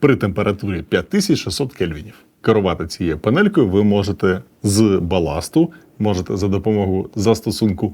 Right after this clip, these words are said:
Nanlink або докупити окремий фізичний пультик, яким можете керувати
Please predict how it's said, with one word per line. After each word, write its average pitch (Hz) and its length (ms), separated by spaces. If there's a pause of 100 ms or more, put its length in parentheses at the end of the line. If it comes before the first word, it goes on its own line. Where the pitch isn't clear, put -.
(160)
Nanlink 107 760
або 117 240
докупити 101 500
окремий 92 560 (140)
фізичний 98 600 (140)
пультик, 156 440 (160)
яким 113 300
можете 170 280
керувати 135 480